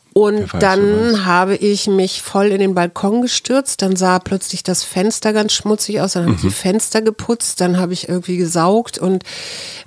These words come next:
Speaker 1: äh, ich bin nicht wirklich rausgekommen. Doch am Ostersonntag, da habe ich unserer ukrainischen, ähm, Mutter mit Kind, die jetzt in meiner Praxis wohnt, ein bisschen eine kleine Osterüberraschung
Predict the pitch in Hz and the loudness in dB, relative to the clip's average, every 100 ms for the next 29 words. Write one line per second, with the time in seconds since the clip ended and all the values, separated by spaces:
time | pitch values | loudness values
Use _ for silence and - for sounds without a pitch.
0 | _ 190 180 175 175 175 - - - 190 | _ 0 2 4 4 0 -4 -10 -2 0
1 | 202 208 - - 190 220 - 185 - 165 | 2 2 0 -2 2 2 0 -4 -2 -2
2 | 220 - - 247 269 277 254 180 175 - | -2 -6 -4 0 2 2 2 0 0 -2
3 | 180 175 - 190 - 175 170 165 185 233 | 0 0 -2 -4 -2 -2 0 2 2 2
4 | 233 233 226 - 190 185 190 - 175 175 | 2 0 0 -4 -2 -2 -2 -4 -2 -2
5 | - - 180 170 190 190 - 185 185 180 | -4 -4 -4 0 0 2 0 0 0 -2
6 | - - - - - _ 175 170 165 165 | -6 -20 -20 -20 -20 _ -4 0 2 2
7 | 185 226 226 196 165 - - 214 233 - | 2 2 2 4 2 0 0 0 0 -4
8 | 185 180 - - 175 165 165 - 190 - | -2 -2 -4 -4 -2 -2 -4 -4 -6 -4
9 | 202 196 - 170 175 180 175 170 - 151 | -4 -4 -4 -2 0 0 -2 -4 -6 -2
10 | 165 170 170 - 170 165 160 156 160 - | -2 0 -2 -2 -2 -2 -2 -4 -6 -6
11 | 165 160 - 190 - 190 208 202 202 - | -4 -4 -2 -2 2 2 2 0 0 0
12 | 214 | -2